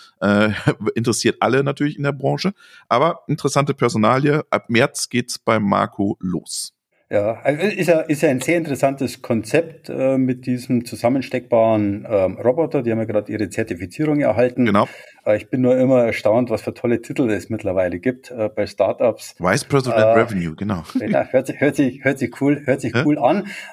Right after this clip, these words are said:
Speaker 2: Äh, auf der anderen Seite, ähm, und das ist ja auch eine Überleitung, äh, nachher zum, zum, zum Peter, äh, Robco und Konsorten geht gut ab. Äh, es ist ja groß durch die Presse gegangen, Yuanda,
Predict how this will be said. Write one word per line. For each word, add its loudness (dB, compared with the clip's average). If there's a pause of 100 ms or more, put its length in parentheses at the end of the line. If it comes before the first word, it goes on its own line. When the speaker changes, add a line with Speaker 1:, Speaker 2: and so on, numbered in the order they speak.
(120)
Speaker 2:
Äh, 2
auf 2
der 0
anderen 0
Seite, 0
ähm, 2
und -6
das -2
ist -8
ja 4
auch 0
eine 0
Überleitung, 0
äh, -4
nachher 2
zum, -4
zum, -6
zum -10
Peter, 0 (340)
äh, -2
Robco 2
und -2
Konsorten -2
geht -6
gut -2
ab. 4 (160)
Äh, -6
es -12
ist -8
ja -12
groß -4
durch -8
die -6
Presse -4
gegangen, 0
Yuanda, 2